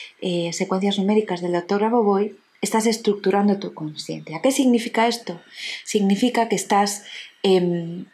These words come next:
educándola, que estás elevándola, que estás colocándola en la posición correcta para el siguiente paso de la evolución. Una de las tres posiciones en las, de las que nos hablaba para la estructuración de la consciencia, de las que nos hablaba el doctor Grabovoi,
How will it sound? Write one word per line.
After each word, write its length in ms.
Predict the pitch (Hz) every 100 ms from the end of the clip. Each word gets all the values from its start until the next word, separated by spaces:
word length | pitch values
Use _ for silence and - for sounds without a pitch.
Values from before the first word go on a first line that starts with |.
| - _
educándola, 800 | 202 196 190 208 254 269 214 220
que 80 | 220
estás 300 | 202 202 -
elevándola, 580 | 185 180 196 226 220 202
que 60 | 190
estás 340 | - 208 202
colocándola 840 | - 208 185 175 240 254 220 208 -
en 100 | 190
la 120 | 185
posición 600 | 196 196 185 214 226 247
correcta 680 | - 208 226 233 - 196 208 - - -
para 420 | - 208 208 214 - - - - -
el 160 | 220 208
siguiente 460 | 202 208 233 240 208
paso 360 | 185 180 202
de 100 | 180
la 160 | 175 156
evolución. 640 | 156 151 156 - 156 - - _ _ - - - - - _
Una 220 | 240 262
de 80 | 262
las 340 | 240 214 - -
tres 340 | 240 247 226
posiciones 680 | - 202 196 226 208 190 185
en 80 | 175
las, 260 | 175 -
de 120 | 180
las 180 | 170 - -
que 360 | 180 170 -
nos 260 | 180 170 170
hablaba 440 | 175 202 208 175
para 200 | - 170
la 80 | 170
estructuración 840 | 165 - - 175 160 196 196 196 196
de 220 | 175 165
la 140 | 170 -
consciencia, 640 | 170 165 208 202 202 156
de 80 | 170
las 160 | 160
que 100 | -
nos 160 | 151 160
hablaba 280 | 170 190 180
el 60 |
doctor 240 | 156 - 196
Grabovoi, 480 | 226 240 208 202